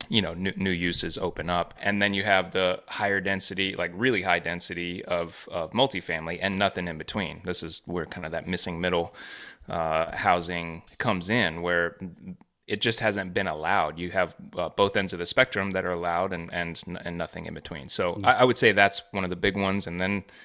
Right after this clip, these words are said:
Speaker 1: and then when you change the business model or try to do anything slightly different than the way things have always been done, banks are just often not on board. They, you gotta be able to show that it works and show exactly that, that they're not taking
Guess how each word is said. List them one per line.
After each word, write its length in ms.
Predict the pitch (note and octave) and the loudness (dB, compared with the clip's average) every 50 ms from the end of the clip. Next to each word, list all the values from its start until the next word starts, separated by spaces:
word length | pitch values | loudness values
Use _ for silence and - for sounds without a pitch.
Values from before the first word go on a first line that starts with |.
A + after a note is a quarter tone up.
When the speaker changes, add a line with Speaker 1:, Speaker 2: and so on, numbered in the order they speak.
| - - _ - | -20 -20 _ -6
Speaker 1:
and 100 | - A2 | 0 4
then 160 | C3+ C#3 C3 | 4 6 6
when 120 | A#2+ A2 G#2+ | 6 4 4
you 60 | G2 | 2
change 320 | - - A2+ G#2+ G2 - | 2 0 0 0 0 -2
the 60 | - F2+ | -2 0
business 360 | G2+ G2+ F#2+ - G#2+ - - | 0 0 2 2 -2 -2 2
model 280 | G#2+ G#2 G#2+ B2 B2+ | 2 2 4 4 2
or 100 | G2+ F2+ | 2 0
try 180 | - - G#2 F#2+ | 0 2 0 2
to 100 | F#2 F#2 | 2 0
do 140 | F2+ F2+ F2 | -2 -2 0
anything 540 | F2 F#2+ G2+ F#2 - - F#2+ F2+ F2+ F2 E2+ | 0 0 0 0 -2 -2 -2 -2 -2 -2 0
slightly 480 | - - - G2+ G2+ G#2+ F#2+ G2 G2 F#2 | 2 2 2 4 2 0 0 0 -4 0
different 420 | F#2 G2 F#2+ - G#2 G#2 G#2 F2 | 0 0 0 0 -2 -4 -4 -4
than 120 | F#2+ F#2 F2 | -6 -6 -6
the 80 | F2 | -2
way 160 | F2+ F#2 F#2 F2 | 0 0 0 0
things 340 | - G2 F2+ F2+ F2 - - | -2 -4 -4 -4 -2 -2 0
have 300 | G2 F2+ E2 - - - - | 0 0 -2 -4 -14 -12 -4
always 280 | - F#2 F#2+ F#2+ G2 F2+ | 0 2 4 4 2 0
been 200 | - G2 F#2 F2+ | -2 -4 -2 0
done, 300 | F#2 F#2 F#2 G2 G2+ F#2 | 0 0 0 0 0 -2
banks 460 | - - F#2 F2+ F2 F2 F2 - - F2 | -2 0 0 0 0 0 -2 -2 -2 -2
are 180 | E2 E2 - - | -2 -4 -6 -6
just 260 | - - - - - _ _ _ _ - | -4 -4 -4 -4 -8 _ _ _ _ -2
often 320 | E2 D#2 - - F2 E2 | -2 -2 0 -2 -6 -6
not 160 | D#2+ D#2+ D#2+ E2 | -4 -6 -4 -4
on 120 | E2 F2 | -4 -2
board. 220 | F2 A#2 C3 - - - - _ - - | -2 0 -2 -2 -2 -6 -16 _ -8 -6
They, 160 | F2+ - - | -6 -6 -6
you 180 | - D#2 E2+ F#2 | -8 -10 -6 0
gotta 220 | G2 F#2+ F#2 F2 | 4 4 4 4
be 140 | E2 - F#2 | 4 2 2
able 180 | F#2 F2 F#2 F2 | 2 2 2 0
to 160 | F2 E2 - | 0 0 0
show 520 | - - - - - A2+ G#2+ A2 G#2+ G2+ F#2 | 2 4 6 8 10 10 10 12 10 8 8
that 180 | F2+ F2+ F2 | 4 2 2
it 140 | F2 F2+ F2+ | 2 -2 -2
works 360 | F2 E2+ E2 E2+ E2 - - | -4 -4 -4 -4 -6 -8 -10
and 140 | E2+ E2 E2 | -8 -8 -4
show 220 | - A2+ G2 F#2 | -2 0 0 0
exactly 600 | F2+ F2 E2 F2+ F#2+ F#2+ F#2+ F#2 - - E2+ E2+ F2 | 0 -2 -2 2 4 4 4 4 2 -2 -2 -2 0
that, 280 | E2+ E2+ E2+ E2+ - | 0 0 0 -2 -2
that 240 | - F#2 F2+ F2 E2+ | 0 0 0 0 0
they're 100 | F#2 F2+ | -2 -2
not 280 | F2+ F2+ E2+ D#2+ C#2 - | 0 -2 -2 -4 -4 -4
taking 480 | G2+ F2+ - - F#2 F2 E2+ F2 E2 | -4 -4 -4 -4 -6 -8 -8 -8 -12